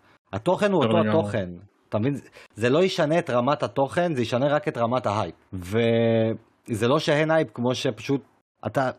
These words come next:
Speaker 1: אתה לא יוצא באותה תחושה שאכלת על זה, אתה לא יוצא בתחושה של "יצאתי מאירוע". אתה יוצא מתחושה של "סיימתי מצגת".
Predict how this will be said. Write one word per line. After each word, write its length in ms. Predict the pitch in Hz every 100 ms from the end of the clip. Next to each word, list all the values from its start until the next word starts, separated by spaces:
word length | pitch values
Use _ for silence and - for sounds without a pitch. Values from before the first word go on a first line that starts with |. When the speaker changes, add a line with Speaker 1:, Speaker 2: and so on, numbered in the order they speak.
| _ - -
Speaker 1:
אתה 140 | 139
לא 80 | 151
יוצא 180 | 180 190
באותה 240 | 151 160
תחושה 380 | - 139 117 151
שאכלת 380 | - 110 123 117
על 140 | 107
זה, 140 | - 101
אתה 120 | 117
לא 40 |
יוצא 180 | 147 165
בתחושה 320 | 139 - 131
של 260 | 123 120 107 110
"יצאתי 460 | 110 - 139 147
מאירוע". 500 | 120 107 104 110 82 - _ _ _ 98
אתה 120 | 117
יוצא 180 | 110 156
מתחושה 360 | 156 135 151
של 300 | 143 160 151 147
"סיימתי 460 | - - 175 180
מצגת". 520 | 185 175 165 98 -